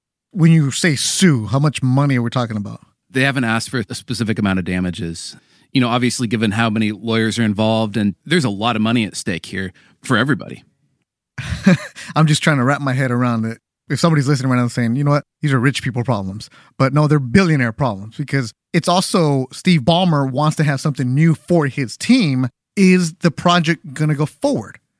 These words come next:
Speaker 2: I don't think we know at this point in time. And, you know, one of the things that fascinates me about this is it taps into some broader issues about,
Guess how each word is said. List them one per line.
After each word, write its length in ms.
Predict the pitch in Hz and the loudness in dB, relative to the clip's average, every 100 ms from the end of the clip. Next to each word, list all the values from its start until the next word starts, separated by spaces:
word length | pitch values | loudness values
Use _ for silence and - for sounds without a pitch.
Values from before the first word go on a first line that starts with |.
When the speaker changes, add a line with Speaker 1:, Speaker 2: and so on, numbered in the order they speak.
| _ _ _ _ | _ _ _ _
Speaker 2:
I 80 | 139 | 0
don't 160 | 165 156 | 0 0
think 160 | 165 | 0
we 100 | 135 | 2
know 220 | 113 110 107 | 4 2 0
at 60 | |
this 160 | 95 - | -4 -8
point 280 | 127 104 104 | -6 -6 -6
in 100 | 107 | -4
time. 400 | 120 104 95 92 | -2 0 -2 -2
And, 220 | 131 123 | -2 0
you 60 | 156 | -2
know, 80 | 143 | 0
one 140 | 170 | 2
of 60 | 196 | 2
the 60 | |
things 180 | 147 147 | 2 -2
that 100 | 120 | -2
fascinates 580 | - 151 - 113 107 - | -4 -2 0 0 -2 -4
me 220 | 107 104 | -4 -4
about 320 | 107 107 98 | -4 -2 -2
this 240 | 117 107 - | -4 -6 -6
is 140 | - | -6
it 80 | 123 | -6
taps 380 | - 127 127 - | -2 -4 -4 -2
into 280 | 123 113 113 | 0 0 -2
some 200 | - 98 | -4 -2
broader 340 | 110 107 104 | 0 0 -2
issues 480 | 90 139 - 95 87 | -2 -4 -2 -4 -6
about, 400 | 90 101 92 | -6 -4 -4